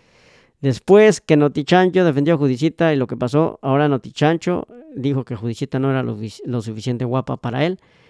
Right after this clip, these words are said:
criticando a una mujer que ya falleció y que no se puede defender. Ahora, también a Samuel Soto López. Quieran amigo, que apoyen a Samuel, que el enmascarado y que los otros no son bu-, no son buenos youtuberos, que,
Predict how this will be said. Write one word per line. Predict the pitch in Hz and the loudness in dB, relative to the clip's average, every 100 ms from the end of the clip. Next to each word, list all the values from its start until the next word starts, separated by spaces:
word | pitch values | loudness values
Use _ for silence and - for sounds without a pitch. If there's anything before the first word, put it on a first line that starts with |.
| _ | _
criticando | - 147 156 160 190 185 | -4 -2 0 0 2 2
a | |
una | 180 180 | 2 2
mujer | 165 139 151 151 | -2 0 0 0
que | 143 | -2
ya | 139 127 | -2 -2
falleció | 131 117 - 131 | -2 -2 -2 -2
y | 127 | -2
que | 123 | -4
no | 113 | -6
se | |
puede | 107 117 | -6 -8
defender. | 131 110 113 110 _ _ - | -8 -12 -14 -18 _ _ -8
Ahora, | 123 107 - _ _ _ _ _ _ _ - | -6 -6 -12 _ _ _ _ _ _ _ -8
también | 131 117 123 139 | -4 0 2 2
a | 131 | 0
Samuel | 123 117 123 120 | -4 -2 0 0
Soto | 123 120 | -4 -6
López. | 113 - 113 _ _ - - _ | -8 -10 -18 _ _ -20 -20 _
Quieran | 160 170 175 | 0 2 2
amigo, | 143 131 156 175 175 | 2 4 6 6 4
que | 160 | 2
apoyen | 127 143 156 165 | 0 2 2 4
a | 147 | 0
Samuel, | 127 120 131 147 160 147 | -2 -2 2 4 2 2
que | 135 | 0
el | 127 | 0
enmascarado | 123 123 - 127 131 143 156 147 | 0 -2 -4 -4 0 2 4 2
y | 147 | 0
que | 127 | -2
los | 123 | 0
otros | 143 143 143 | -2 0 -2
no | 143 | -2
son | 143 139 | -2 0
bu-, | 139 | 0
no | 135 | 0
son | 139 | 0
buenos | 135 139 120 | 0 0 -2
youtuberos, | 104 120 131 139 139 135 - | -6 -4 -2 0 0 -2 -6
que, | 127 | -12